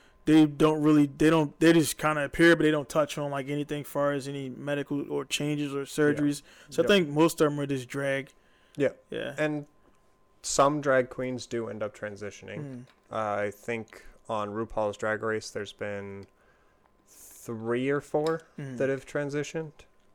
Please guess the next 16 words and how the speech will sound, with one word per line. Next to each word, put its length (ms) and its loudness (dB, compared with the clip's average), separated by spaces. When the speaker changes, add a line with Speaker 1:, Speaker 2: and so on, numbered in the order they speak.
Speaker 2:
But, 420 0
um, 480 -6
no, 280 2
not, 400 0
not 200 2
every 180 2
drag 240 -2
queen 260 -8
is 500 -14
anywhere 340 -4
near 280 -2
a 40 -4
transgender 640 -8
person. 380 -6
They're 140 -6
just 380 -10